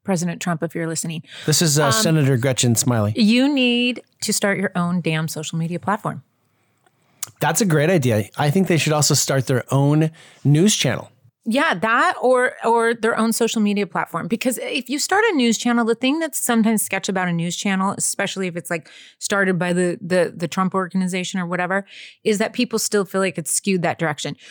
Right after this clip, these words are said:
Speaker 1: When you open a platform to anybody and everybody to put information up, that is just an open funnel for people to put their, their free speech up of what they think and believe.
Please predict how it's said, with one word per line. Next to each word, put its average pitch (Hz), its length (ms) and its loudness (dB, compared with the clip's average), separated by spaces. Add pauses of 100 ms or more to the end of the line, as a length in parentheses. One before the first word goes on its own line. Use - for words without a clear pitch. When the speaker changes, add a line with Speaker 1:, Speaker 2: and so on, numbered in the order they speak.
Speaker 1:
When 240 220 4
you 349 160 2
open 262 320 0
a 233 40 0
platform 208 580 -2
to - 120 -2 (100)
anybody 269 460 2
and 247 140 0
everybody 214 540 0
to 190 180 -2
put 196 440 -2 (320)
information 202 640 0
up, 185 280 0 (560)
that 208 500 0 (260)
is 208 280 0
just - 240 -2
an 202 180 2
open 196 260 0
funnel 214 300 0
for 190 140 -4
people 196 300 -2
to 185 100 0
put - 260 -4
their, 190 260 0 (300)
their 175 300 0
free - 280 -6
speech 370 380 0
up 139 320 -4
of 175 120 -4
what 208 200 -2
they 240 140 2
think 185 300 -2
and 233 100 2
believe. 302 380 -2